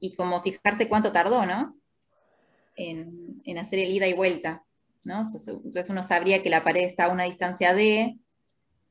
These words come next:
y que esto tardó un delta T en, en ir y volver. Entonces, bueno, ustedes hasta ahora, algunos que cursaron Labo uno, otros que no, pero ¿qué, qué se les ocurre que,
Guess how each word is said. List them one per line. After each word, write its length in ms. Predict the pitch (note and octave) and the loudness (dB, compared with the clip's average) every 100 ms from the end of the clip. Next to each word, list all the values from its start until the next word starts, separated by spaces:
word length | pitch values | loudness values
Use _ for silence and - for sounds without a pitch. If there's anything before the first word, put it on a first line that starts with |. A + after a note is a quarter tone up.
| _ _ | _ _
y 160 | E3+ D#3 | -14 -8
que 100 | E3+ | -8
esto 260 | E3+ E3+ E3 | -6 -6 -4
tardó 560 | D#3 D#3+ E3+ E3+ D#3+ | -4 -2 -2 -2 -2
un 180 | E3+ E3+ | -4 -2
delta 380 | F3 E3+ E3+ E3+ | -2 0 -2 2
T 500 | F3+ F#3 F#3+ - D#3+ | 2 2 0 -2 -2
en, 420 | D#3 D3+ C#3+ - E3+ | 0 0 -2 -8 -8
en 160 | E3 | -6
ir 100 | E3+ | -4
y 40 | F3 | -2
volver. 500 | E3 E3 F#3 B3 C4+ _ _ _ _ _ _ _ _ _ _ _ _ _ _ _ _ _ _ _ _ _ _ _ _ _ _ _ _ _ _ _ _ _ | 0 2 2 2 -4 _ _ _ _ _ _ _ _ _ _ _ _ _ _ _ _ _ _ _ _ _ _ _ _ _ _ _ _ _ _ _ _ _
Entonces, 680 | F3+ E3 F#3 G3 F#3+ F#3+ - | -6 0 2 4 4 4 -2
bueno, 200 | G3 F#3 | 4 4
ustedes 340 | F3+ A#3 A3+ - | 6 6 4 2
hasta 160 | F#3+ G#3+ | 4 6
ahora, 140 | A3 G3 | 8 8
algunos 220 | G3+ A3+ | 6 6
que 60 | A3 | 4
cursaron 340 | F#3 G3+ G3 | 2 2 2
Labo 220 | F#3+ F#3+ G3 | 4 4 4
uno, 340 | A3+ A#3 G#3 | 4 4 2
otros 240 | F#3+ G3+ G3 | 0 -4 -6
que 120 | F#3+ | -4
no, 480 | G3 G#3+ A3 G#3 - _ _ _ - | 0 4 2 0 -8 _ _ _ -2
pero 240 | F#3 F3+ | 0 2
¿qué, 240 | G#3+ G#3 G3+ | 2 0 0
qué 120 | G#3+ | -2
se 100 | G#3+ | 0
les 160 | G3+ | 0
ocurre 440 | G#3+ G#3+ G#3 G3+ G3 | -2 -4 -4 -4 -4
que, 600 | G3 F#3+ F#3+ F#3 F3+ | -4 -2 -2 -2 -6